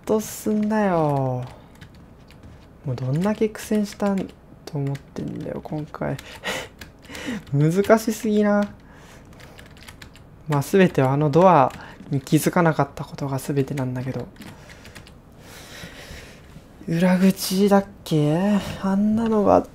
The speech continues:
たとはね。ここインクリボンだけ？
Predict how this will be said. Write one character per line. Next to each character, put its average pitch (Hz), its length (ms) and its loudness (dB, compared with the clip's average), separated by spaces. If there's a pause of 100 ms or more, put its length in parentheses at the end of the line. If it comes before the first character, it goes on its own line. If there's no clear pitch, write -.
(140)
た 220 100 6
と 220 160 4
は 208 100 6
ね。 208 480 2 (1080)
こ 190 100 0
こ 202 100 4
イ 190 60 8
ン 208 80 8
ク 208 80 4
リ 220 80 6
ボ 202 100 6
ン 156 40 6
だ 131 120 4
け？ 160 240 0